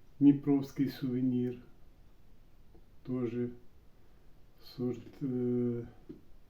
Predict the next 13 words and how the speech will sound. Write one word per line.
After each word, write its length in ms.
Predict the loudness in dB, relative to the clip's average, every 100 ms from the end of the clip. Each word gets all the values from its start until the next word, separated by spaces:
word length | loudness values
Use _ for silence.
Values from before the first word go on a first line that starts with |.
| -20 -20 -18 -18 -18 -16 -6
селекції 600 | -2 -2 -4 -4 -4 0
Калугіна. 680 | 6 8 8 6 4 2 -6 -16 -20 -20 -20 -20 -18 -18 -18 -20 -20 -20 -20 -20 -20 -14 -8
І 40 | -8 -8 -2
цей, 320 | 2 2 0
і 60 |
цей, 520 | -4 -4 0 2 2 -4 -18 -18 -18 -20 -20 -20 -20 -20 -12 -6
і, 40 |
і 420 | -4 -2 -2 -4
Рембо. 520 | -2 2 2 2 -2 -4 -14 -18 -18 -20 -20 -20 -20 -20 -20 -20 -18 -18 -20 -20 -20 -20 -18 -20 -20 -20 -20 -20 -20 -18 -18 -18 -18 -20 -8
Теж 300 | 6 8 8 4
ягода 520 | 6 4 4 2 2 0
дуже 540 | 0 0 0 -2 -4 -10 -20 -20 -20 -20 -20 -12
гарна, 800 | -8 -4 0 2 2 2 2